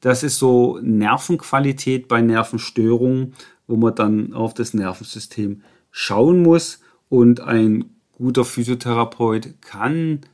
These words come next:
Sie als Patient anleiten, Eigenübungen, äh, zur Nervenmobilisation durchzuführen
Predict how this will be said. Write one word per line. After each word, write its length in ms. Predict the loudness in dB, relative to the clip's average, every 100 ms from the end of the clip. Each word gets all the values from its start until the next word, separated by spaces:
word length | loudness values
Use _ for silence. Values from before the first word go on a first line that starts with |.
| _ _ _ _
Sie 560 | -10 -6 -2 -2 -4 -6
als 280 | -6 -6 -6
Patient 760 | -12 -12 -2 0 0 -2 -4
anleiten, 960 | -2 -2 0 -2 -2 -2 -2 -2 -2 -4 -10 -20 _ _
Eigenübungen, 1080 | 0 0 0 0 -2 -2 0 2 2 -2 -6 _ _ _ _ -2
äh, 320 | 2 4 2 -2
zur 540 | -4 0 2 0 -2
Nervenmobilisation 1500 | 0 0 -2 -2 -4 0 2 2 0 -2 -4 -4 -4 -4 -4
durchzuführen 880 | -4 -4 -6 -10 -6 -2 -2 -2